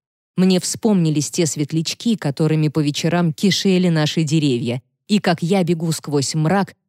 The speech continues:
отмахиваясь от них, словно плыву через звездное море. А потом достаю оттуда и давлю между пальцами.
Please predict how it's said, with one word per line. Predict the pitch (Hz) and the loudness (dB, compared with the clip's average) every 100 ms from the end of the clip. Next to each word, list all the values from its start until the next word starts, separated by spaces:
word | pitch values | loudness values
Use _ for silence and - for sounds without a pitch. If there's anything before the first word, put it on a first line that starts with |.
| _ | _
отмахиваясь | 160 - 202 214 185 156 143 135 | -4 0 0 0 -2 0 0 -2
от | 147 - | -4 0
них, | 208 202 | 0 0
словно | - 156 156 156 147 139 | -2 0 0 0 -2 -2
плыву | 180 170 165 | 0 0 2
через | 175 160 151 | 0 0 0
звездное | 131 147 160 139 160 170 | 0 0 0 0 0 2
море. | 180 165 123 110 - _ _ _ _ _ _ | 2 2 0 -4 -10 _ _ _ _ _ _
А | 185 185 | -2 0
потом | 196 254 226 | 0 2 2
достаю | 208 - 202 202 254 | 0 0 0 2 2
оттуда | 170 - 151 135 123 _ _ - | 0 -2 -2 -2 -4 _ _ -2
и | 247 | 0
давлю | 233 220 269 | 2 2 2
между | 220 214 190 | 2 0 -2
пальцами. | 170 147 143 - 143 151 | -2 -2 -2 -4 -6 -6